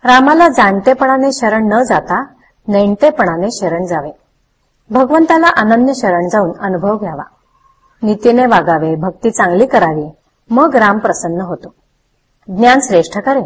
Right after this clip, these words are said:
पण ते भक्तीशिवाय जगू शकत नाही, कारण भगवंताहून कधी विभक्त नसतो तो भक्त होय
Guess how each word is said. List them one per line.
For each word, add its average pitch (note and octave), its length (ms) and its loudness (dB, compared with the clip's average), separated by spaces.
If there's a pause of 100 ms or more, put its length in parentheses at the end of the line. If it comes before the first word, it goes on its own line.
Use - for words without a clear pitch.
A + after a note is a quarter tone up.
(440)
पण D4+ 160 4
ते F4 160 4
भक्तीशिवाय G3+ 640 0
जगू F3+ 240 2
शकत - 320 -6
नाही, E3+ 220 -10 (720)
कारण C#4+ 280 2
भगवंताहून A#3 720 2
कधी G#3 300 0
विभक्त G3 440 -2
नसतो G#3 380 -2
तो A#3+ 220 2
भक्त F#3+ 320 -6
होय D3+ 220 -10